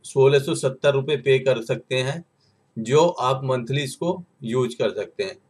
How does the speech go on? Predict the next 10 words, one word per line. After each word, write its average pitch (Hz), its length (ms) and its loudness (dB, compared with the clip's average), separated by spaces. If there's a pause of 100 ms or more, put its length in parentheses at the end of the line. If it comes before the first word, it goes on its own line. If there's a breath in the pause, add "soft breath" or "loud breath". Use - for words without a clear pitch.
(180)
Creative 151 340 2
Cloud 165 360 2
के 170 60 -6
अगर 160 200 0
all 139 220 4 (600)
सारे 135 240 4
ऐप 160 300 2
आप 143 240 4
लेते 143 300 0
हैं 151 280 -6